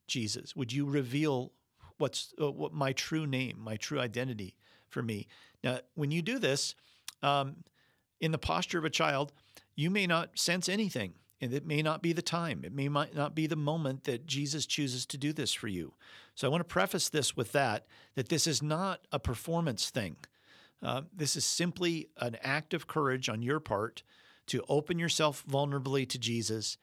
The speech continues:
and to give him an opportunity. Everything in the kingdom of God works through invitation. That means in order for him to do this in your life, you have to invite it.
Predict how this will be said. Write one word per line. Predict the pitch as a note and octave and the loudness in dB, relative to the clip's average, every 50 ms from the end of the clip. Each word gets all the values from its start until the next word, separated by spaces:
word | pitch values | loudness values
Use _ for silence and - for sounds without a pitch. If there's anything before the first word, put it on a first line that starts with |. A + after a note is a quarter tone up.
| _ _ - | _ _ -6
and | B2+ B2 A#2+ | -4 -4 -4
to | A2+ | 0
give | A2+ C#3 D3 C#3+ B2 | 2 2 2 4 2
him | C#3 D3 C#3 | 0 0 -2
an | B2 | -2
opportunity. | G2 - B2 A#2+ - C#3 C3+ - - D#3+ D3+ C3 A2+ G2 G2 F#2+ G2+ - - - - - - - - _ _ _ | -2 -2 -4 -4 -4 -6 -6 -4 -4 -2 -2 -2 -2 -2 -4 -6 -8 -12 -18 -20 -20 -20 -20 -20 -20 _ _ _
Everything | - D3 F#3 F#3+ G3+ G3+ - G3 F#3 F3 | 2 2 4 4 2 0 0 0 0 0
in | F3 | 0
the | D#3+ C#3 | 0 -2
kingdom | - - D#3 E3 E3+ E3+ E3 | -2 -2 0 0 0 0 0
of | E3 D#3 | -2 0
God | C#3 D3+ C3+ B2+ B2+ A#2+ | 4 4 4 6 4 2
works | A#2+ A#2+ C#3 C3+ C3+ - - | 2 2 0 0 0 -2 -4
through | - - C3+ | -4 -2 -2
invitation. | B2 A#2+ B2+ B2 A#2+ - A#2 B2+ A#2+ - - A2+ F#2 D#2+ - _ _ _ _ _ _ _ - _ _ _ | -2 0 -2 -2 -2 0 0 0 2 0 0 -2 -4 -8 -14 _ _ _ _ _ _ _ -20 _ _ _
That | C3 C3 C3 D#3 | -2 -2 0 -2
means | D3+ C3+ C3+ C3+ B2 - - - _ _ _ _ _ - | -2 -2 0 0 -2 -2 -4 -6 _ _ _ _ _ -4
in | C3+ B2+ | -2 -2
order | A#2 C3+ C#3+ D3+ E3 E3+ | 2 4 4 4 4 2
for | D3+ - E3 C#3+ | 0 0 -2 -2
him | A#2 C#3 D3+ D3+ C#3+ C#3+ - | 0 0 0 0 0 -2 -2
to | - - A#2+ | -4 -4 -4
do | G#2 G#2 B2+ C#3 F#3+ | -2 0 0 2 2
this | G3 F3 D#3+ C3+ - | 2 2 2 2 2
in | D#3 D3+ C#3 | 0 0 0
your | C3 B2+ B2 | 0 0 2
life, | A2+ A2+ G#2+ A2 A2+ - - | 2 2 2 2 0 -2 -4
you | B2+ A2 | -4 -2
have | G#2+ A#2 A2+ A#2 | -2 -2 -4 -4
to | - C#3+ C3+ | -4 -4 -2
invite | C#3 C#3+ C3+ C#3+ D3+ E3 E3 C3+ | -2 2 2 4 4 4 2 0
it. | G#2+ - - - | 0 -2 -4 -10